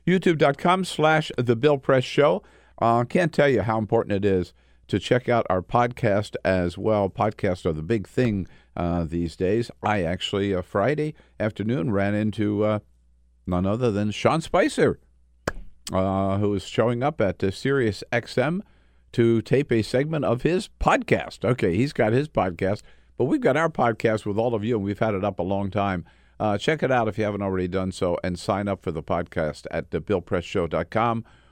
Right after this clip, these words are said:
or iHeartRadio, wherever you, uh, wherever you, uh, go for your, uh, podcast, whatever podcast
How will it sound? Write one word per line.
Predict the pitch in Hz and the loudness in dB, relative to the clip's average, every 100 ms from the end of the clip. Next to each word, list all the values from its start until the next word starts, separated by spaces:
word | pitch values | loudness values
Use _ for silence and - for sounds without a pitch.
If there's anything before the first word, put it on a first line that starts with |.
| _ - | _ 0
or | 92 92 90 - | 2 4 2 0
iHeartRadio, | 90 92 92 - 90 90 87 85 87 87 85 82 82 80 | -2 0 -2 -4 -4 -2 -2 -2 -2 -2 -2 -2 -4 -4
wherever | 85 90 85 | -2 -2 -2
you, | 82 82 80 | -4 -2 -2
uh, | 78 73 - _ _ _ | -4 -6 -12 _ _ _
wherever | 90 87 82 | -4 -4 -2
you, | 85 85 82 - | -4 -4 -4 -6
uh, | 85 85 90 | -6 -6 -8
go | 92 151 151 - _ | 0 0 0 -4 _
for | - 92 85 | -2 0 0
your, | 82 82 76 73 | 0 -2 -2 -4
uh, | 73 | -6
podcast, | - 87 90 - - | -4 -4 -2 -4 -4
whatever | 90 87 78 | -4 -4 -6
podcast | - 85 - 80 80 | -4 -6 -4 -6 -6